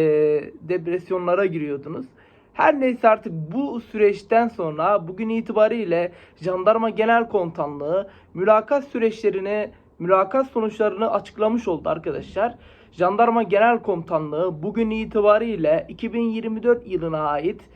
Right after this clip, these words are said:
e, mülakat sonuçlarını açıklamış oldu. Mülakat tarihlerini açıklamış oldu. Birçok kardeşlerimizin sevincine ortak olduk. Yani öyle bir süreç oldu ki arkadaşlar, sanki asil olarak kazandı da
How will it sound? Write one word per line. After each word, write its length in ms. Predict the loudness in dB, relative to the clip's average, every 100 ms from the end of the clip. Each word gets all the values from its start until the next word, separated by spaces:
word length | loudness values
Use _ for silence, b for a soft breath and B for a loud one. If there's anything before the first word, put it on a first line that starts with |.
| b b -2
e, 580 | 2 4 4 4 2 -2 -10 _ _ _
mülakat 560 | -4 2 4 4 0 -2
sonuçlarını 580 | -2 -4 -4 -4 -4 -4
açıklamış 580 | -6 -6 -2 0 0 -2
oldu. 440 | -4 -2 -4 -6 B B B
Mülakat 580 | 4 4 4 -2 -2
tarihlerini 840 | 2 2 2 -2 0 0 -4 -6 -4
açıklamış 580 | -6 -6 -2 -2 -2 -4
oldu. 380 | -6 -6 -10 -10 B B -4
Birçok 380 | -2 2 0 4
kardeşlerimizin 920 | 2 2 -2 0 0 -2 -6 -8 -10 -10
sevincine 420 | -4 -4 -4 -8 -6
ortak 380 | -4 -2 -2
olduk. 360 | -2 -6 -6 -2
Yani 400 | 2 4 2 0 B B B
öyle 260 | 2 2 0
bir 140 | -2
süreç 380 | -2 -4 -4 0
oldu 220 | 0 2
ki 140 | 2 2
arkadaşlar, 640 | 4 2 2 4 2 2 B B
sanki 460 | 2 2 4 0 0
asil 340 | 0 0 0
olarak 500 | 2 4 6 4 2
kazandı 480 | -2 2 2 2 2
da 220 | 2 2